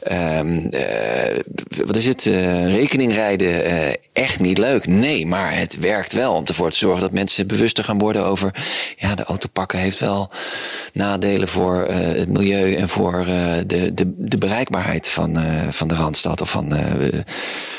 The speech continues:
hele gebieden. Ja, er zijn allerlei manieren om dingen aan te pakken.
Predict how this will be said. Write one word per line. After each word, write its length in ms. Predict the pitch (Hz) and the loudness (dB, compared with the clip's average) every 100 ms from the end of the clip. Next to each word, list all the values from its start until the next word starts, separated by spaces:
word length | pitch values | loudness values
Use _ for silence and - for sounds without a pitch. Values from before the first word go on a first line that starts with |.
| - - - | -14 -18 -18
hele 400 | - 104 110 - | -8 -4 -2 -2
gebieden. 380 | - 82 85 - - - - - - - - | -2 0 0 -2 -6 -6 -6 -6 -8 -10 -4
Ja, 140 | 110 | -2
er 80 | 110 | 0
zijn 180 | 117 - | 0 0
allerlei 460 | 143 135 120 131 | 0 2 2 0
manieren 460 | 127 113 127 117 98 | 2 2 4 4 2
om 120 | 101 | 2
dingen 220 | 101 98 | 2 2
aan 140 | 92 104 | 0 -4
te 80 | - | -4
pakken. 420 | 90 - - | -6 -6 -10